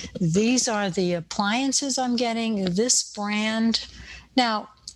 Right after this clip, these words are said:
again, if you have the same information for the three contractors, the prices should come in comparably.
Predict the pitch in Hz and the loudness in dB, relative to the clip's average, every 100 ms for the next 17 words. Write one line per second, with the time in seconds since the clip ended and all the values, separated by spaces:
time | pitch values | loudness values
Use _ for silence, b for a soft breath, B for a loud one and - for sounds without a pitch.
0 | _ _ - 220 269 320 214 - 226 220 | _ _ 2 4 4 2 -2 0 0 2
1 | - 233 226 254 254 247 208 - 254 240 | 2 2 2 0 -2 0 0 0 -2 -6
2 | 233 226 226 - 196 208 226 294 - 185 | -4 -4 -4 -4 -2 0 0 0 0 -2
3 | 190 - 202 190 190 - 202 - 247 277 | -6 -4 -4 -2 -4 -2 -4 -2 -4 -4
4 | - 180 170 196 196 - 196 - 254 320 | -4 -4 -4 -4 -4 -6 -8 -6 -4 -2
5 | 330 - 247 - 247 208 - 226 208 202 | -2 -2 0 0 0 -6 -6 -2 0 0
6 | 202 190 185 175 196 185 180 - - | -2 -2 -4 -4 -2 -4 -4 -8 -10